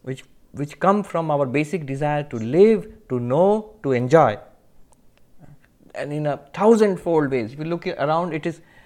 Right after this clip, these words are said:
you look around and now it's all closed in Broadway. What is there? Restaurants. Now they're all sitting on the streets outside because you're not allowed to go inside the restaurant. So nicely you will see on the streets in New York, uh, there are tables and chairs and people sitting in,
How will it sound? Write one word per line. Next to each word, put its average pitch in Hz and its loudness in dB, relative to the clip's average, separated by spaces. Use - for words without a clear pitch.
you - -2
look 214 4
around 196 6
and 123 2
now 147 6
it's 175 0
all 170 2
closed 156 2
in 131 -4
Broadway. 135 4
What 196 2
is 208 0
there? 190 0
Restaurants. 143 0
Now 143 0
they're 151 0
all 151 4
sitting 151 -4
on 139 -4
the 135 -2
streets - -4
outside 104 -4
because 113 -8
you're 120 -2
not 120 -4
allowed 123 0
to 123 -6
go 117 -4
inside 117 -6
the 113 -2
restaurant. 110 -6
So - -8
nicely 123 -4
you 123 -4
will 127 -6
see - -6
on 123 0
the 123 -6
streets 135 -6
in 127 -6
New 131 -4
York, 143 2
uh, 107 -2
there 120 2
are 117 2
tables 123 -2
and 113 -8
chairs 131 0
and 110 -6
people 123 -8
sitting 120 -8
in, 117 -10